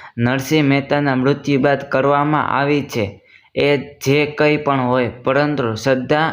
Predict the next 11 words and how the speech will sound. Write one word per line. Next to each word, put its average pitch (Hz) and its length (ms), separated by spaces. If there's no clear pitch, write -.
અને 143 240
ભક્તિના 135 640
વિષયમાં 135 680
પુરાવાની 147 760
આવશ્યકતા 139 800
હોતી 131 420
નથી. 135 480
હુંડી 147 460
ભજન 139 440
એ 139 180
લોકોમાં 147 800